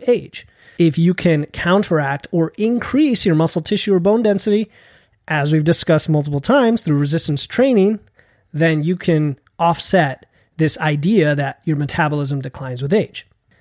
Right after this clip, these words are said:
The second claim is about all these magic foods that can speed up your metabolism. I've seen green tea, chili peppers, even just e-, eating more protein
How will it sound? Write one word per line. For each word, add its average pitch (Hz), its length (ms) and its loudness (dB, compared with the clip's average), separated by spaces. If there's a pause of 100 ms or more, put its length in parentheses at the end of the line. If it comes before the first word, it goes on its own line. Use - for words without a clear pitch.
(120)
The 160 100 0
second 269 400 0
claim 190 340 2
is 160 120 2
about 143 340 0
all 185 160 4
these 185 280 2
magic 156 540 2
foods 139 720 0 (320)
that 143 180 -2
can 135 140 -8
speed 208 380 -6
up 175 140 2
your 147 100 0
metabolism. 127 880 -2
I've 147 220 -2
seen 147 360 0
green 180 440 4
tea, 160 640 2 (240)
chili 156 300 2
peppers, 135 840 -4 (320)
even 220 320 4
just 180 320 -2 (100)
e-, 220 140 -16 (240)
eating 202 260 2
more 170 180 2
protein 147 680 0